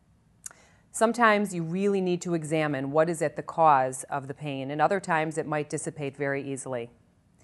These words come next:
The bottom line is that you should keep tapping.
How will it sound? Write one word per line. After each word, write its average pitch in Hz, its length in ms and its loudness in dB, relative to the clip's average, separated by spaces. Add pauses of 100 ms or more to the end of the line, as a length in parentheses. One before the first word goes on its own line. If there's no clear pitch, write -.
(360)
The 170 80 -6
bottom 220 320 8
line 170 240 6
is 165 80 -2
that 165 140 0
you 175 100 -2
should 180 180 -6
keep 202 200 -4
tapping. 208 480 4